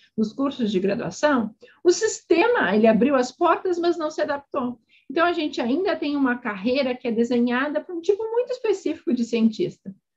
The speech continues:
né, de, de acadêmico. Então, não é uma questão de esforço individual. Obviamente, a gente precisa se esforçar, a carreira acadêmica demanda bastante, é,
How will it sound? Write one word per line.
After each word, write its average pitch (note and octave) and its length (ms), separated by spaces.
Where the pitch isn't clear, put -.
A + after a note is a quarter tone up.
né, G3+ 220
de, G#3+ 380
de G3 100
acadêmico. G#3+ 580
Então, B3 240
não G#4+ 200
é E4+ 80
uma F4+ 120
questão C#4+ 400
de A#3+ 120
esforço C4 640
individual. G#3 680
Obviamente, A#3 800
a A3 40
gente G3 260
precisa C4 400
se C4+ 160
esforçar, A3+ 680
a G3+ 80
carreira A3+ 300
acadêmica A#3+ 640
demanda B3+ 440
bastante, A#3 800
é, A#3 220